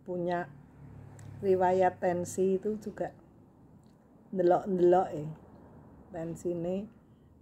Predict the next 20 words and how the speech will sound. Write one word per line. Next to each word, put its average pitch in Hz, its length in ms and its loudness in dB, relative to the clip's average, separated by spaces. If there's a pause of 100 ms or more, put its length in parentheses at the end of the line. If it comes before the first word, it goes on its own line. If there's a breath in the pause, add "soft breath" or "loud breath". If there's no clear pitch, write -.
(180)
agak 160 280 -8
tinggi, 180 440 -6
dokternya 170 560 -8
nggak 165 240 -12
mau 156 160 -6
nyabut. 151 520 -10 (2000 loud breath)
Jangan 175 320 2
lupa 175 320 -4
tetap 170 320 -10 (560)
like 247 400 2
and 226 240 -2
subscribe. 208 1040 -6 (800)
Besok 190 400 -6
pagi 180 320 -6
tak 196 240 -8
lanjutin 180 800 -4 (880)
kerjaanku 170 960 -8 (1400)
dari 180 400 -2
awal 156 400 -4
pagi. 156 480 -10